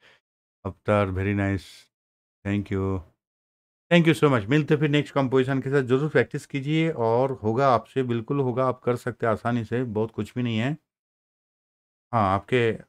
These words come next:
रिव्यू चाहिए, आपके पेंटिंग के रिव्यू चाहिए, उसके लिए क्लासेज जो भी आपके आसपास शहर मिलते हैं, जो भी आपको सूटेबल लगता है, जिसके टाइप आप सीखना चाहते हैं, आप ज्वाइन करें या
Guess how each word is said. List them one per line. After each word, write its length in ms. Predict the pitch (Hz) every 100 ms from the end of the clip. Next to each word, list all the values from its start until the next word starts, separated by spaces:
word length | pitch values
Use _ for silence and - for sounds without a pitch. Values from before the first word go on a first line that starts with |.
| _
रिव्यू 300 | 98 98 101
चाहिए, 220 | 95 87 85
आपके 360 | 85 - 95
पेंटिंग 520 | - - 98 92 107
के 100 | 104
रिव्यू 280 | 98 92 95
चाहिए, 280 | 87 82 82
उसके 240 | 92 -
लिए 280 | 101 101 98 -
क्लासेज 400 | 95 92 - 107
जो 160 | 101 131
भी 120 | 135
आपके 240 | 117 -
आसपास 380 | 104 98 - 98
शहर 260 | - 104 104
मिलते 340 | 98 87 92
हैं, 260 | 92 101 - _ _ _ _ _ -
जो 80 | 135
भी 100 | 143
आपको 220 | 120 -
सूटेबल 380 | - 98 110 107
लगता 260 | 98 -
है, 60 | 101
जिसके 460 | 104 - - - 135
टाइप 360 | 123 104 113
आप 120 | 110
सीखना 340 | - 110 101 107
चाहते 260 | 98 90
हैं, 60 | 95
आप 60 | 92
ज्वाइन 280 | 95 117
करें 240 | 117 117 123
या 260 | 113 120